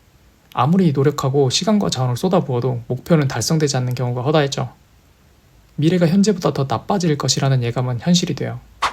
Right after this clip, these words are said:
이 지점에서 버블 세대와 빙하기 세대의 자녀들은 중대한 심리적 전환기를 맞이해요. 그리고 자문자답하죠.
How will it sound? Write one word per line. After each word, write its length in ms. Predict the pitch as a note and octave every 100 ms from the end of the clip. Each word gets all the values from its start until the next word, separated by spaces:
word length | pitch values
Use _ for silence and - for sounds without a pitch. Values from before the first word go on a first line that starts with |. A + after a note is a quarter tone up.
| - _ _ -
이 200 | D#3 F3
지점에서 640 | C#3 C#3 B2+ B2+ D3 B2
버블 380 | - C#3 F#3 E3+
세대와 460 | D#3+ C#3+ C3 C3+ C#3
빙하기 380 | D#3 E3 D#3
세대의 300 | D3 C#3 C3+
자녀들은 560 | C3 C3+ C3 C#3 C#3+ A#2
중대한 520 | - D3+ D3+ D#3+ C#3
심리적 500 | - G3 A3 G#3 F3
전환기를 680 | - C3 C#3 C#3 C3+ C#3 C3+
맞이해요. 500 | A2+ A2 B2 A#2+ A#2+ - _ _ _ _ _ _ -
그리고 240 | - C#3
자문자답하죠. 880 | C3+ D3 E3+ D#3 C3 - D3+ B2+ C3